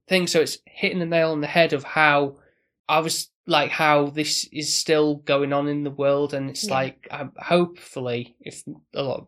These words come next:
Speaker 1: men go see it, it's kind of a bit of a, more of an eye-opener on how to
Speaker 2: Mm-hmm.
Speaker 1: not just, like, thinking, "Oh, woman, damsel in distress, you've gotta help 'em out," and just, like, th-,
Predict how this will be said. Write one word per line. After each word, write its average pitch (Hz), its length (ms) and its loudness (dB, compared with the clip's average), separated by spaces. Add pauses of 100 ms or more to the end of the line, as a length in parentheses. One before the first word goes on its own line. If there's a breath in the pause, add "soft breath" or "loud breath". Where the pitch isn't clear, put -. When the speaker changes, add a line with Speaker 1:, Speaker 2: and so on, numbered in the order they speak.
(100)
Speaker 1:
men 135 200 -4
go 131 80 0
see 139 200 -2
it, 127 120 -2
it's - 140 -8
kind 139 220 -2
of 131 100 0
a - 120 -16
bit 151 160 -2
of 139 160 -6
a, 135 60 -4
more 135 240 0
of 139 100 -4
an 131 100 -4
eye-opener 147 580 2
on 143 120 -4
how 147 200 -4
to 214 180 -4
Speaker 2:
Mm-hmm. - 80 -2
Speaker 1:
not 139 200 -2 (600 soft breath)
just, - 360 -4
like, 143 240 4
thinking, 143 480 -2
"Oh, 139 400 -4 (440)
woman, 143 320 -4
damsel 139 400 0
in 143 80 -2
distress, 139 380 -6
you've 147 80 -12
gotta 139 140 -2
help 143 260 -2
'em 147 60 0
out," 139 200 0
and 139 80 -6
just, - 220 -6
like, 135 180 2
th-, - 240 -18